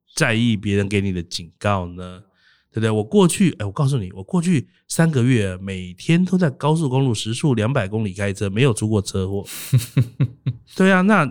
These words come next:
Speaker 1: 你告诉我说，哎，我告诉你，不要开到两百公里了，开一百一十公里比较安全啊。
Speaker 2: 对，对。
Speaker 1: 我已经开了两个月了，都很安全。
Speaker 2: 都没事。
Speaker 1: 对，那下次出车祸，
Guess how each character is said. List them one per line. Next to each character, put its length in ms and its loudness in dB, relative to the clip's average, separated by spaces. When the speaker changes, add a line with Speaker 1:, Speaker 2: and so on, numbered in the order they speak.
Speaker 1:
你 200 -2
告 180 4
诉 80 6
我 60 4
说， 100 4
哎， 160 -4
我 80 -4
告 160 4
诉 60 4
你， 80 -2
不 160 -2
要 40 4
开 140 2
到 120 6
两 180 0
百 120 0
公 220 -4
里 100 -4
了， 60 -8
开 160 -4
一 80 0
百 160 0
一 100 4
十 140 0
公 180 2
里 60 -2
比 100 -10
较 80 -4
安 220 -2
全 240 -2
啊。 160 0
Speaker 2:
对， 180 -8
对。 320 -10
Speaker 1:
我 100 6
已 20 8
经 100 6
开 200 0
了 40 4
两 160 2
个 80 2
月 200 6
了， 80 4
都 120 6
很 80 6
安 180 2
全。 280 4
Speaker 2:
都 60 0
没 160 2
事。 360 -8
Speaker 1:
对， 340 4
那 180 2
下 220 2
次 220 2
出 200 -4
车 240 -2
祸， 240 0